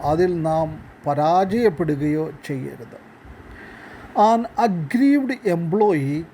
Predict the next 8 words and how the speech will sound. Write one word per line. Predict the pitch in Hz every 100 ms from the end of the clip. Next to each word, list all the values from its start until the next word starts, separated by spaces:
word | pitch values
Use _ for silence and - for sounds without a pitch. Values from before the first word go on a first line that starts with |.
| - - 185
cannot | 175 220 247
try | 202 - 180 170 196
to | - 233
make | 180 156 156 190 156 165 - - - - - 202
things | 220 180
right | 170 180 247 196 196
by | 147 156 170 180
stealing | - - - 202 233 254 214 151